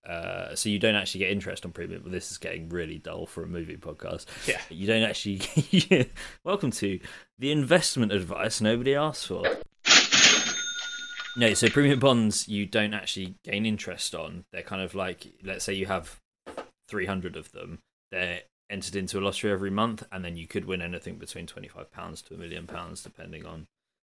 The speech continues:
Speaker 1: you know, how lucky you are. So, yeah, I didn't technically lose out on anything. It just got rid of the opportunity to, to earn more money on them.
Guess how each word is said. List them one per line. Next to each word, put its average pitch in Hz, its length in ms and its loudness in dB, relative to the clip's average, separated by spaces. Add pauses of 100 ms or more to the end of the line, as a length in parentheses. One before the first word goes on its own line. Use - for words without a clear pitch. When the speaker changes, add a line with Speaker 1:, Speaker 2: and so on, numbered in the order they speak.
(100)
Speaker 1:
you 82 80 -20
know, - 120 -16 (180)
how - 140 -16
lucky - 260 -16
you 80 100 -10
are. 78 140 -12 (180)
So, 85 380 -4 (720)
yeah, 95 200 0
I 104 120 0
didn't 120 260 -2
technically 101 380 -4
lose 98 260 -2
out 101 240 4
on 104 140 2
anything. 107 420 0
It 90 120 -8
just - 280 -10 (140)
got - 260 -20
rid 82 180 -12
of - 160 -16
the 85 200 -12 (280)
opportunity 82 580 -10
to, 85 200 -10 (160)
to - 200 -10
earn 85 120 -6
more 80 120 -6
money 82 220 -4
on 85 120 -8
them. 82 120 -8